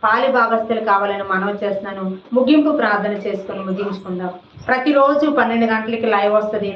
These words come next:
నలభై దినాల ఉపవాస కూడికల్లో, ఆ, ఈస్టర్ వరకు. కాబట్టి గమనించాల్సింది మనవి చేస్తున్నాను. ఆదివారం అయితే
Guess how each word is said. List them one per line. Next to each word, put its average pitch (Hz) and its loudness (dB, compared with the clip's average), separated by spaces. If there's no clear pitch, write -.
నలభై 202 -2
దినాల 202 -4
ఉపవాస 196 -2
కూడికల్లో, 185 -4
ఆ, 214 -4
ఈస్టర్ 226 2
వరకు. 214 2
కాబట్టి 202 2
గమనించాల్సింది 202 -2
మనవి 190 -4
చేస్తున్నాను. 185 -6
ఆదివారం 262 4
అయితే 277 0